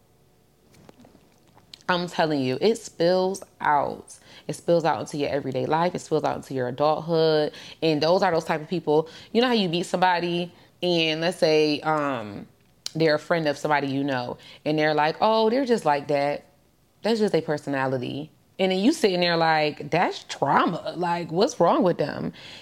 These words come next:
It's like, no, what happened to them? Because we gonna have to address this if we gonna be friends. You know what I'm saying? It be those personalities where everybody just,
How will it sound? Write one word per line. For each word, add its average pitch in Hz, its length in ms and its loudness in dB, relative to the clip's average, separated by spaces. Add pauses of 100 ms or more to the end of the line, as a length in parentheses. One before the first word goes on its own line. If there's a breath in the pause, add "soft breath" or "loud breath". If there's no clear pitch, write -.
(120)
It's 226 180 2
like, 185 420 2
no, 254 220 2
what 294 220 0
happened 294 360 0
to 269 100 0
them? 214 220 2
Because 214 540 2 (260)
we 226 160 0
gonna 320 160 6
have 247 160 2
to 208 60 4
address 226 360 2
this 254 240 2
if 190 120 2
we 226 100 2
gonna 202 160 2
be 156 80 -6
friends. - 640 -6 (300 loud breath)
You 226 120 2
know 254 100 4
what 247 60 0
I'm 247 100 0
saying? 247 380 2
It 202 120 2
be 202 100 0
those 185 220 4
personalities 165 520 0
where 160 100 2
everybody 156 380 0
just, 151 240 -2